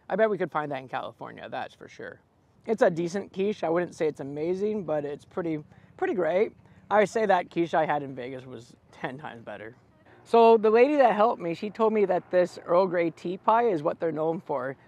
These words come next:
It's got Earl Grey white chocolate mousse, chocolate ganache. Ganache is basically chocolate mixed with cream, and pistachios on top. So with one bite, I'm gonna put on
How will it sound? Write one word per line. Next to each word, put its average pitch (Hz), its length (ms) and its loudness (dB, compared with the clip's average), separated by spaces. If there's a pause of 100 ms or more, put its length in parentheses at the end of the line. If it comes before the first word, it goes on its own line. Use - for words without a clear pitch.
(120)
It's 156 100 -8
got 170 220 4
Earl 220 240 4
Grey 185 240 2
white 165 300 0
chocolate 170 360 0
mousse, 160 540 -6 (300)
chocolate 202 400 2
ganache. 170 580 0 (240)
Ganache 185 380 2
is 190 80 -4
basically 170 460 -4
chocolate 165 540 0
mixed - 320 -12
with 156 200 -4
cream, 220 420 -6 (440)
and 165 380 -2
pistachios 170 600 2
on 151 140 -4
top. 139 320 -2 (140)
So 208 120 0
with 180 160 4
one 247 260 4
bite, 190 380 0
I'm 180 160 -2
gonna 180 200 0
put 185 180 4
on 165 340 2